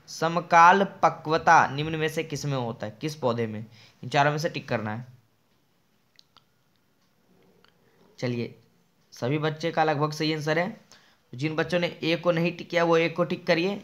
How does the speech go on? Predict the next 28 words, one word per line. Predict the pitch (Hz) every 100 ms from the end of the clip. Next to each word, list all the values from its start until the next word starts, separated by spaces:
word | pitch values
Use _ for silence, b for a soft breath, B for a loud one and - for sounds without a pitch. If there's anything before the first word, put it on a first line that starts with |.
| -
ठीक | 160
है। | 156
इसका | 131 131 160
आंसर | 151 180
ए | -
होगा, | 160 165 185 - 147
गुलाब | 139 151 170 147
बांस | 143 156 160
के | 160
पौधे | 151 147 151 151
में | 151 143
क्या | 151 151
होती | 151 180
है? | 180
समाकाल | 147 143 151 147 139 143 135
पक्वता | 127 - 120 131
पाई | 127 101 101
जाती | 104 -
है, | 120
ठीक | 160 180
है। | - - - - - _ - - - - _ _ _ -
आगे | 120 143
बढ़ते | 151 151 190
हैं | 165
क्वेश्चन | 156 165
नंबर | 165
अठारहवें | 156 151 160 151 170
पे। | 180